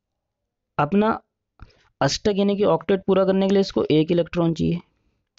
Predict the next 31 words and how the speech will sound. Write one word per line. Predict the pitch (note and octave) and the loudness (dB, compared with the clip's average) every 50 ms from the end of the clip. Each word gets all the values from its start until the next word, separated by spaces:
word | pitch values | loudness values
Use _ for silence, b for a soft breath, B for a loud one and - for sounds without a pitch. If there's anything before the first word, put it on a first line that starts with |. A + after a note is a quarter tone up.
| b b b b b b b b b - | b b b b b b b b b 0
एक | D#3+ D#3+ F3 E3+ G3 | 2 2 2 4 2
इलेक्ट्रॉन | F#3+ F3+ D#3+ F#3+ F#3+ F#3+ F#3+ | 0 2 2 0 0 2 2
के | F#3 G3 | 2 2
लिए | G3 G3 | 4 4
ये | G3+ G3 G3+ G3 | 4 4 2 2
क्या | G3 A3 G#3+ G#3+ | 2 0 0 2
करेगा? | G3+ G#3 F#3+ E3 C3 A#2+ - - - | 2 2 2 4 2 2 0 0 2
एक | D3 D#3+ E3 F3 | 2 2 2 2
इलेक्ट्रॉन | E3 E3+ E3 _ - F3 E3+ F3 F3 | -2 -4 -4 _ -4 -2 0 0 2
ये | E3+ E3+ F3+ G3+ A3+ A3+ _ _ _ _ _ _ - | 2 4 2 2 2 -2 _ _ _ _ _ _ -6
किसी | - D3 D3+ E3 | -2 0 0 2
से | E3+ F#3+ | 4 4
ले | F#3+ F3+ F3+ F3 | 4 4 4 4
लेगा। | D3 B2 A2 G2 F#2+ F#2+ - - - _ _ _ _ - - | 4 4 4 2 2 -2 -4 -6 -12 _ _ _ _ -6 -2
अब | B2+ | 0
यहाँ | C3 B2+ B2+ C3+ D3 | 2 2 2 2 0
पर | E3+ E3+ E3+ | 2 2 2
ये | E3+ | 2
जो | E3 E3+ D#3+ | 2 2 0
था | - F3 F3 | 0 -2 -2
सोडियम, | - - D3+ D3 C#3+ D#3+ F3 F3 | 0 0 0 0 2 2 2 0
इसके | D#3 - - F3+ | 0 0 -2 -2
पास | F3 F3+ F3 E3+ F3+ | 0 0 0 2 0
एक | F3+ F3 | 2 2
एक्स्ट्रा | D#3+ D#3+ - - - F3+ | 0 -2 -2 -2 -2 -2
था, | D3+ - G2+ G2+ - b b b b b _ - | 0 0 -2 -4 -6 b b b b b _ -8
तो | - | -8
सोडियम | - - D3+ D3 C#3+ D3 D3+ D#3 D#3 D#3 D#3+ D#3+ D#3 D#3 - - _ _ _ _ _ _ - | -2 0 0 0 2 2 2 2 2 0 2 2 0 -2 -2 -6 _ _ _ _ _ _ -6
इसको | C#3+ - - - D3 | -6 -6 -4 -4 -4
दे | C3+ A#2+ G#2+ F#2+ | 0 0 0 0
देगा | F2+ F2 E2 - - - - | -2 -4 -8 -8 -10 -10 -12